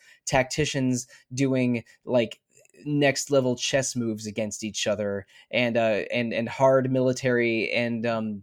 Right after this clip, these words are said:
and government decisions that are in shades of gray or have dark outcomes or, uh, Pyrrhic outcomes even.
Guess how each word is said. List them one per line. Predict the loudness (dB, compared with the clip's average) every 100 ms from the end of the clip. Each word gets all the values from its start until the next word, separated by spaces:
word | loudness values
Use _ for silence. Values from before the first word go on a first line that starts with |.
| _ -6
and | -6 -2
government | -2 0 -2 -2
decisions | -6 -4 -4 -4 -4 -6 -12 -20 _
that | 0 0 2
are | 4 6 4
in | 2 -4
shades | -2 -2 -2 -6
of | -6
gray | 0 2 2 0
or | 0 0
have | 0 -2 0
dark | 0 0
outcomes | -2 -4 -4 -8 -6 -6 -8 -4
or, | -2 0 0 0
uh, | -2
Pyrrhic | -2 -4 -4 -2
outcomes | -4 -4 -8 -12 -10
even. | -10 -10 -12